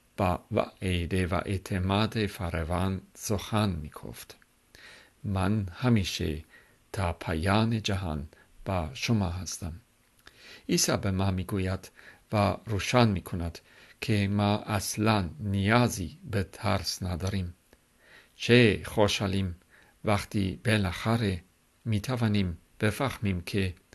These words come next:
او هر چیزی را که نداریم به ما می‌دهد. وقتی می‌توانیم ببینیم که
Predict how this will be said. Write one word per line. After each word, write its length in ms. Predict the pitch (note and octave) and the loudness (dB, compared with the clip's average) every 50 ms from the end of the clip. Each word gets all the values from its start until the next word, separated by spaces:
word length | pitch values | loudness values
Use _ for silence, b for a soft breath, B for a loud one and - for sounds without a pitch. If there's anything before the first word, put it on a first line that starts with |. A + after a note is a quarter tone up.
| B B B B B _ _ | B B B B B _ _
او 320 | - G#2+ G#2 G#2 G#2+ G2+ F2 | 0 2 4 4 2 0 0
هر 280 | F#2 G#2 G2 F#2+ F#2 - | 0 2 2 0 0 -4
چیزی 380 | - - A#2+ G#2+ F2+ G#2 A2+ G#2+ | -4 -2 0 0 0 2 2 2
را 220 | A2 A2+ A2+ B B B B B B B | 2 2 0 B B B B B B B
که 220 | - - G#2+ G2+ F2+ | -4 0 0 0 0
نداریم 560 | E2 E2 F2 E2+ E2+ G2+ G2+ A#2+ A#2+ A#2+ A#2+ - _ _ _ _ | 0 -2 -2 -2 -2 0 2 4 2 2 0 -4 _ _ _ _
به 120 | - G#2 F#2 | -2 -2 0
ما 280 | F2+ E2+ E2 D#2+ E2 | 0 -2 -2 -4 -4
می‌دهد. 580 | E2 F2+ F#2 F2+ C3 C3 A2 F#2+ D#2+ D2+ - - - _ _ _ _ _ _ B B B B B B B B B B - - | -4 -4 -4 -2 -2 0 0 -2 -2 -4 -8 -16 -20 _ _ _ _ _ _ B B B B B B B B B B 0 0
وقتی 320 | A#2 - - - A#2+ A2 | 0 0 0 0 2 2
می‌توانیم 680 | G#2 G#2+ A#2+ A#2+ - D3 A#2+ A2 G#2+ G#2+ A2 G#2+ G#2 G2 | 4 2 0 0 -2 -2 0 0 2 2 2 0 2 0
ببینیم 380 | A2 G#2+ B2+ A2+ G#2+ G2+ G2+ | 0 0 0 0 0 0 0
که 320 | G2+ - - A2 G2+ F#2+ | -2 -2 0 0 0 0